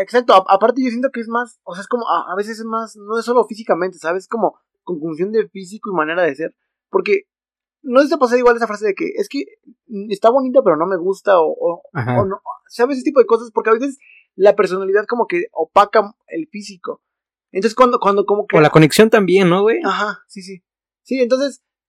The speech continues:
Speaker 1: pero, güey, está cabrón porque tenemos como maneras distintas de, de
Speaker 2: De pe-
Speaker 1: caer, ¿no? En la red de,
Speaker 2: Pues sí.
Speaker 1: de alguna dama.
Speaker 2: Bueno, mm,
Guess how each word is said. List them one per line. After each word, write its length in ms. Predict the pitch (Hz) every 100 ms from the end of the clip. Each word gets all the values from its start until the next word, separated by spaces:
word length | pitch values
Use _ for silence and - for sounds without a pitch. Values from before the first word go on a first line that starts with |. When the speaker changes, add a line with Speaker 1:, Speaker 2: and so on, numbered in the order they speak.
| _ _ _ _ _ _ 208
Speaker 1:
pero, 160 | 262
güey, 160 | 302 330
está 180 | 302 302
cabrón 220 | 311 311
porque 160 | 285
tenemos 280 | 220 220 254
como 180 | 226 180
maneras 260 | 165 208 240
distintas 400 | 170 180 214 185
de, 320 | 151 143 139 _ _
de 180 | - 156
Speaker 2:
De 80 | 156
pe- 60 | 151
Speaker 1:
caer, 300 | 147 196 196
¿no? 220 | 185 262
En 140 | 170
la 120 | 147 151
red 260 | 160 180 175
de, 320 | 151 160 _ _ _ - - - _ _ _ -
Speaker 2:
Pues 140 | 143
sí. 220 | 220 202
Speaker 1:
de 60 | 156
alguna 260 | 156 180 170
dama. 340 | 175 175 - _ _ _ _ _ _ _ _ _ _ _ _ -
Speaker 2:
Bueno, 420 | 185 190 190 -
mm, 420 | 170 156 151 143